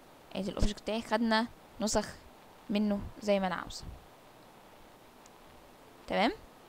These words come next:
طيب، طبعًا احنا عرفنا اداة البوش بول تقدر تعمل لي اكسترود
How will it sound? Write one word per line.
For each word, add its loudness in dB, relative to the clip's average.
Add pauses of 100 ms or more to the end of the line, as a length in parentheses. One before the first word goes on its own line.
(300)
طيب، -12 (1500)
طبعًا 8
احنا 0
عرفنا 6
اداة 0
البوش 2
بول 2 (180)
تقدر 4 (440)
تعمل 0
لي 2
اكسترود -2